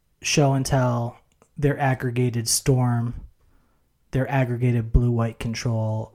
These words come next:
and their aggregated Grixis Delver and Grixis control. But we're seeing Eldrazi aggro.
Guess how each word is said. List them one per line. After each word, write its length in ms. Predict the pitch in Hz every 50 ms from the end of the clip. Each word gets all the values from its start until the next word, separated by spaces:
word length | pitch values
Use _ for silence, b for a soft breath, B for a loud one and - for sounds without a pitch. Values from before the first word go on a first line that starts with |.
| - -
and 200 | 135 123 117 117
their 120 | 117 117 117
aggregated 540 | 120 120 113 110 110 110 113 110 107 107 104
Grixis 400 | - 117 110 - - 113 - -
Delver 480 | 123 110 107 107 104 107 104 104 107
and 160 | 110 110 113
Grixis 400 | 110 - 107 104 - - 98 -
control. 420 | - 120 117 - - - - 135 _ _ b b b b b b b b b b b b _
But 360 | - 143 127 113 110 - _ _ _ _ _ _ _ _ _ _ _ _ _ _ _ _ _ _ _ _ _ _ -
we're 140 | 160 151
seeing 280 | 143 - 190 180 180 175
Eldrazi 560 | 175 151 143 135 147 151 156 156 156 160 165
aggro. 640 | 143 139 135 131 127 123 127 123 120 120 120 117